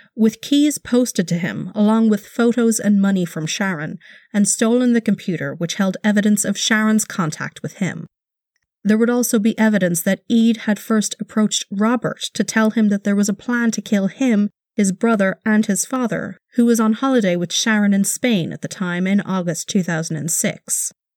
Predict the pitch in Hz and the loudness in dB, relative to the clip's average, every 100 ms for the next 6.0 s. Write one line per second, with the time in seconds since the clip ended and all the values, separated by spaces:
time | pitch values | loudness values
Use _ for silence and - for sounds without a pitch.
0 | _ _ _ _ _ 226 - 302 320 - | _ _ _ _ _ -4 0 0 0 0
1 | 247 220 220 202 - 202 185 170 - 185 | 0 0 0 0 0 0 0 -2 -2 -2
2 | - 190 190 185 185 175 - 185 185 196 | 0 0 2 2 0 0 -2 -4 0 0
3 | 190 175 - 165 160 - 220 180 143 170 | 0 0 -2 -4 -4 -2 0 0 -2 0
4 | 202 208 - 247 - - - - - 233 | 0 0 0 -2 -4 -14 -20 -6 0 2
5 | 262 - - 202 202 - 196 190 202 180 | 2 -2 -2 0 -2 -2 -2 0 -2 -2